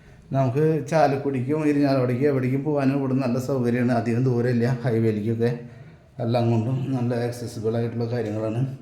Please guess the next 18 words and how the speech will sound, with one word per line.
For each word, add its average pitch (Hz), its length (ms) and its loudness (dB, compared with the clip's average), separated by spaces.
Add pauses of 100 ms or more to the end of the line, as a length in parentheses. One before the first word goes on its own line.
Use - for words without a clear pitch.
(1400)
അപ്പോൾ 123 220 -2 (880)
പാർട്ടി 120 460 0
ഇതിന് 147 180 4 (120)
ഉദ്ദേശിക്കുന്ന 123 520 2
വില 127 220 4
എന്ന് 123 140 2
പറഞ്ഞു 127 160 4
കഴിഞ്ഞിട്ടുണ്ടെങ്കിൽ 120 440 4 (140)
അറുപത്തഞ്ച് 123 520 2
ലക്ഷമാണ് 135 400 0 (120)
ഉദ്ദേശിക്കുന്നത്. 117 580 0 (560)
അത് 127 160 2 (840)
എന്തെങ്കിലുമൊക്കെ 131 520 2
ചെറുതായിട്ട് 135 520 2
മാറ്റങ്ങളുണ്ടാവും 127 760 0 (1300)
കേട്ടോ. 120 220 0 (1040)
അപ്പോൾ 113 240 -2
താല്പര്യമുള്ളവരൊന്ന് 131 720 0